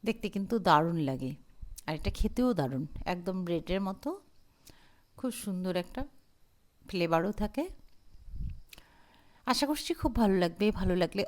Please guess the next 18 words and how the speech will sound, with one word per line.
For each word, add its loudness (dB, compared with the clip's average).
অবশ্যই 0
একটা 0
লাইক 4
দিয়ে 2
কমেন্ট -4
করে 2
জানাবেন -2
কেমন 0
হয়েছে। -2
ভালো 6
লাগলে 4
বন্ধু 4
আত্মীয়র 2
মধ্যে 0
শেয়ার 4
করে 0
দেওয়ার 4
অনুরোধ 0